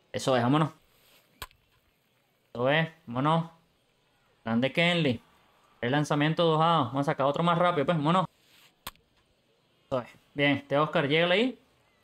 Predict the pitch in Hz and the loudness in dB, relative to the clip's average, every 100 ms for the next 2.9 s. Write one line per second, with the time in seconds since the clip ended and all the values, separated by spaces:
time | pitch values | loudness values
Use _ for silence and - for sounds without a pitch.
0 | _ _ _ _ _ _ _ _ 117 120 | _ _ _ _ _ _ _ _ -2 0
1 | 143 127 143 135 165 160 165 135 123 123 | 2 2 -2 0 0 0 -2 -2 0 0
2 | 127 131 117 113 113 - 135 123 107 | 2 2 2 0 -2 -2 0 0 -2